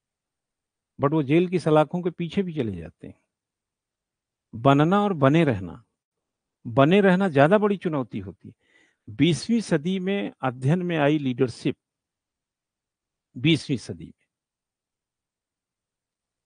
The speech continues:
महज पचास साठ साल पुरानी, नाइनटीन फ़ोर्टी सेवन।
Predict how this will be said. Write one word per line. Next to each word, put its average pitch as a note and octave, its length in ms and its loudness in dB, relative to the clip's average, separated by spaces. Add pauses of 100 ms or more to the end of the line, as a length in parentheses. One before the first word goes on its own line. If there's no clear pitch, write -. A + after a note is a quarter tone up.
(1080)
महज G3 360 6 (120)
पचास E3 300 0
साठ C3 260 2
साल A2 220 -4
पुरानी, E2 440 -12 (420)
नाइनटीन E3+ 440 0
फ़ोर्टी D#3 300 -4
सेवन। A#2+ 440 -4